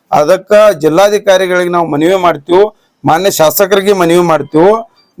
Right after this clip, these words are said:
ದಯವಿಟ್ಟು ತಮ್ಮ ಆಪ್ತರಿಗೆ ನಾವ್ ಎಚ್ಚರಿಕೆಯನ್ನ ಕೊಡ್ತಾ ಇದ್ದೀವಿ. ತಮ್ಮ ಆಪ್ತ ವಲಯದಲ್ಲಿ ಈ ರೀತಿ ದಬ್ಬಾಳಿಕೆ, ಗುಂಡಾಗರ್ದಿ, ತಮ್ಮ ಹೆಸರನ್ನ ಮುಂದಿಟ್ಕೊಂಡು ಈ ರೀತಿ ಅವ್ಯವಹಾರಗಳನ್ನ ಮಾಡ್ತಾ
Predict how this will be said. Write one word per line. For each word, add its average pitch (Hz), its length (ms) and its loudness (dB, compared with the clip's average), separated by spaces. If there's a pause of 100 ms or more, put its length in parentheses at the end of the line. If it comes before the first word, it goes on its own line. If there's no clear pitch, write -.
ದಯವಿಟ್ಟು 202 720 2
ತಮ್ಮ 180 200 -2
ಆಪ್ತರಿಗೆ 180 760 0 (560)
ನಾವ್ 156 180 0
ಎಚ್ಚರಿಕೆಯನ್ನ 196 600 0
ಕೊಡ್ತಾ 160 340 -2
ಇದ್ದೀವಿ. 170 340 2
ತಮ್ಮ 165 260 -2
ಆಪ್ತ 170 320 0
ವಲಯದಲ್ಲಿ 185 640 2 (460)
ಈ 208 160 2
ರೀತಿ 190 400 0
ದಬ್ಬಾಳಿಕೆ, 180 680 0
ಗುಂಡಾಗರ್ದಿ, 165 720 0
ತಮ್ಮ 175 380 -2
ಹೆಸರನ್ನ 185 520 0 (680)
ಮುಂದಿಟ್ಕೊಂಡು 185 720 2 (440)
ಈ 208 180 2
ರೀತಿ 208 420 0
ಅವ್ಯವಹಾರಗಳನ್ನ 185 880 2
ಮಾಡ್ತಾ 170 440 -2